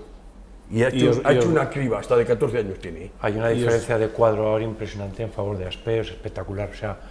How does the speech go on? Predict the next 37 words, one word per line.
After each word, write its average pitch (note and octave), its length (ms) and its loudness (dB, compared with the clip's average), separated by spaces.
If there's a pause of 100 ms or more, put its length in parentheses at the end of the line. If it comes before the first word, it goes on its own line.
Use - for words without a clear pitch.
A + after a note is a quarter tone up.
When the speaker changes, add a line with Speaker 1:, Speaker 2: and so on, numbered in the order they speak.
Speaker 2:
Y B2+ 100 0
os B2 60 2
voy C#3 80 4
a - 20 6
decir A#2 140 2
Speaker 3:
buah. A#2 100 8
Speaker 2:
una A#2+ 80 -2
cosa B2+ 160 -6
que, A#2+ 120 0
que G#2 160 -6
os G#2 80 -2
vas G#2+ 180 -2
a - 20 -12
vender. G2 280 -6 (500)
El A2 120 -4
fichaje D3+ 720 -6 (120)
al G2 60 -10
final G#2+ 300 -8
lo C#3 40 -4
hace B2 160 -6
Vidarte, F#2 400 -8
¿eh? - 20 -12 (1040)
Speaker 3:
Personalmente, A#2+ 580 -6 (380)
Speaker 2:
Sí, - 160 -8
Speaker 3:
él B2+ 80 -2
lo C#3 100 2
Speaker 2:
sí. C3+ 60 2
Speaker 3:
decide. F#2 320 -8 (280)
Speaker 2:
Él C3+ 200 2
va A#2 60 2
a G2 40 -4
verlo. F2 300 -8 (440)
Speaker 3:
Ujú. A2 420 -10
Speaker 2:
Él G2+ 100 -10
va F#2 60 -8
a F2 40 -10
verlo. F2 140 -12